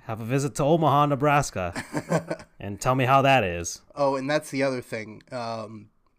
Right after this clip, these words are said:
Speaker 2: prior to this point, uh, all the games were played at schools or different, or other locations.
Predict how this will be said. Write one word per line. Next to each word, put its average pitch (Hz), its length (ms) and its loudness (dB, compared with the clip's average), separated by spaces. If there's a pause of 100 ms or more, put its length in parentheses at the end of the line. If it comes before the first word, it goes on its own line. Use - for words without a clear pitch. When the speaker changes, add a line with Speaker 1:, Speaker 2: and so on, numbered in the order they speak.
(160)
Speaker 2:
prior 147 320 -2
to 139 120 -14
this 131 180 -8
point, 127 560 -6 (480)
uh, 113 520 -6
all 135 220 -2
the 131 100 -6
games 123 340 -8
were 120 80 -12
played 117 440 -6
at 110 300 -10
schools 117 640 -8
or 117 80 -10
different, 120 440 -8
or 113 260 -6
other 117 240 -6
locations. 110 960 -10